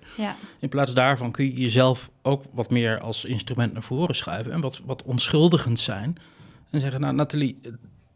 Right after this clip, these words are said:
Speaker 2: ik ken mezelf, ik kan behoorlijk babbelen. Maar soms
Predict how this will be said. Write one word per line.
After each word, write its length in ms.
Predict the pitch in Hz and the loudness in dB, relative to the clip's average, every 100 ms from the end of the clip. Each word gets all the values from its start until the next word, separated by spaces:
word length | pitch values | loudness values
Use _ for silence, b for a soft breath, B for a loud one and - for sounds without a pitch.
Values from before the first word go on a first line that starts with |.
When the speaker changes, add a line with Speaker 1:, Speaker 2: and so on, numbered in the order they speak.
| _ | _
Speaker 2:
ik 120 | 139 - | -8 2
ken 180 | 170 202 | 6 8
mezelf, 560 | 185 175 170 254 - - B B B B B - | 8 6 6 2 -2 -20 B B B B B -2
ik 140 | 170 | 0
kan 240 | - 156 139 | 2 2 4
behoorlijk 500 | 131 147 190 185 131 | 4 4 4 4 4
babbelen. 440 | 117 101 90 - _ - _ _ _ _ b b b b b b b b b b | 2 0 -6 -10 _ -20 _ _ _ _ b b b b b b b b b b
Maar 380 | - 127 156 - | -2 2 2 0
soms 540 | - 185 202 - - | -4 4 6 6 -2